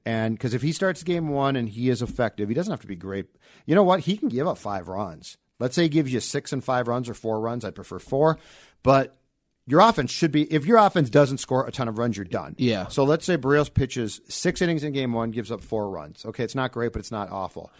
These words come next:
Speaker 1: Then he can potentially come back in game five, right?
Speaker 2: Yep.
Speaker 1: And, and yeah, I think if you go Odorizzi game one, and I think if you get too cute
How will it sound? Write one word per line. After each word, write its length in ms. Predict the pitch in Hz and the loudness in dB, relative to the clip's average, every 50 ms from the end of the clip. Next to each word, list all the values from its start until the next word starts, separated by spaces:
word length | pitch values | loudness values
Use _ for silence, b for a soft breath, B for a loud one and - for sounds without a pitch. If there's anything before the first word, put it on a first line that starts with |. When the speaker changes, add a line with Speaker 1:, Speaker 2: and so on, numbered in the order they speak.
| _ _ _ | _ _ _
Speaker 1:
Then 120 | - 113 110 | -10 -8 -6
he 100 | 113 147 | -4 -4
can 160 | - 170 147 | -4 -4 -4
potentially 340 | - 135 147 139 123 - 139 | -4 -4 -6 -6 -6 -6 -8
come 120 | - 139 131 | -6 -4 -2
back 200 | 131 127 127 - | -2 -2 -2 -4
in 40 | 139 | -4
game 180 | 127 131 131 | -4 -4 -4
five, 380 | 127 - 101 82 71 73 87 92 | -4 -6 -8 -8 -8 -10 -12 -8
right? 200 | 92 92 110 139 | -6 -4 -2 -2
Speaker 2:
Yep. 160 | 110 107 b b b b b b b - - | -2 -4 b b b b b b b -10 -6
Speaker 1:
And, 520 | 135 131 131 127 123 123 123 123 117 113 - _ - | -4 -2 -2 -2 -2 -2 -2 -4 -6 -8 -12 _ -8
and 280 | 123 123 120 123 127 | -6 -6 -6 -4 -4
yeah, 100 | 143 139 - | -4 -2 -2
I 120 | 135 147 | -2 -2
think 240 | - 202 214 214 233 | -2 -2 -2 -2 -2
if 100 | 175 160 | -4 -4
you 100 | 185 190 | -2 2
go 220 | 170 180 170 - - | 4 4 2 2 2
Odorizzi 560 | 139 147 165 160 151 151 165 165 156 160 170 143 | 0 2 2 2 2 2 2 2 2 0 0 2
game 280 | 156 156 151 147 147 143 | 2 2 2 2 2 2
one, 640 | 147 147 147 147 151 151 147 147 147 147 147 151 - | 2 2 2 2 2 2 0 0 0 -2 -4 -6 -8
and 180 | - 131 131 127 - | -10 -10 -8 -6 -6
I 80 | 127 | -6
think 180 | 127 127 175 214 | -6 -4 -4 -4
if 80 | 208 | -4
you 80 | 196 208 | -4 -2
get 160 | 170 160 - | -4 -4 -4
too 200 | - - 165 160 | -6 -6 -6 -6
cute 460 | 147 - - - 127 131 147 151 - | -6 -8 -4 -2 0 0 -2 -2 -6